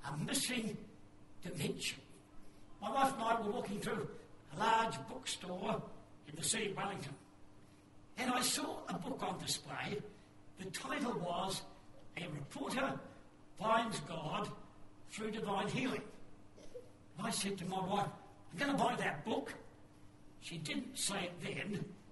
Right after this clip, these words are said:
but later she told me that her thoughts were, "Don't tell me he's gonna get mixed up with that stuff." But I bought the book, and it opened my heart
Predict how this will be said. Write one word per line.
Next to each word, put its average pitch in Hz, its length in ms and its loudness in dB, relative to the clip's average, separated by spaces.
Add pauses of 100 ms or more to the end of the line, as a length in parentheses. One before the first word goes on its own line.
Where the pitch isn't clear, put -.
(360)
but 160 120 -12
later 247 280 2
she 190 220 2
told 208 400 -4
me 151 280 -2 (720)
that 185 160 2
her 196 100 0
thoughts 233 500 -4
were, 185 380 0 (800)
"Don't 180 340 0
tell 196 240 2
me 170 340 2 (440)
he's 165 160 -2
gonna 190 200 0
get - 260 0
mixed - 320 0
up 180 200 0
with 160 100 -2
that 220 160 2
stuff." - 380 -2 (960)
But 254 160 2
I 262 80 6
bought - 420 -2
the 269 80 -4
book, - 460 -8 (720)
and 254 120 2
it 269 140 6 (140)
opened 247 320 2
my 214 160 4
heart 202 520 2